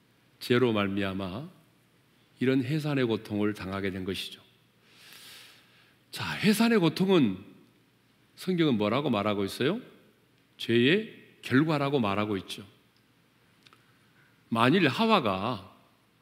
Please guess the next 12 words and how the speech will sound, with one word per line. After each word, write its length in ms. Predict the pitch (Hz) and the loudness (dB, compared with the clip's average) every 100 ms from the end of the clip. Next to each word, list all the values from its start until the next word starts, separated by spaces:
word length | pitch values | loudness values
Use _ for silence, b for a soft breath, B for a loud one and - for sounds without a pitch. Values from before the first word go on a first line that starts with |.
| _ | _
범죄하지 760 | - 139 208 202 196 170 165 170 | 2 4 4 4 4 2 2 2
않았다고 540 | 113 113 110 123 120 | 2 0 0 -2 0
한다면 680 | 123 156 101 95 110 95 82 - _ _ _ _ _ _ _ _ _ _ _ _ _ _ _ _ _ _ | -2 -2 -2 0 -2 -2 -6 -20 _ _ _ _ _ _ _ _ _ _ _ _ _ _ _ _ _ _
오늘날 680 | 139 151 180 139 131 156 98 | 4 6 6 6 4 4 0
여자들은 680 | 113 113 113 110 113 190 240 - - _ _ _ | 0 0 0 0 0 0 -2 -10 -20 _ _ _
오늘날처럼 600 | 127 156 160 127 - 135 | 2 4 4 2 -2 -2
해산의 380 | 135 196 185 170 | 0 0 0 0
고통이 360 | 120 110 131 110 | 0 2 2 4
없이 580 | 104 - 190 254 311 - - _ _ _ _ _ _ _ | 2 0 0 0 -2 -14 -20 _ _ _ _ _ _ _
자녀를 680 | - 107 104 92 113 127 143 - _ - | -12 -6 -6 -2 -2 -2 -4 -18 _ -18
낳았을 400 | 110 104 - 120 | -16 -16 -14 -14
것입니다. 340 | 120 - _ | -14 -18 _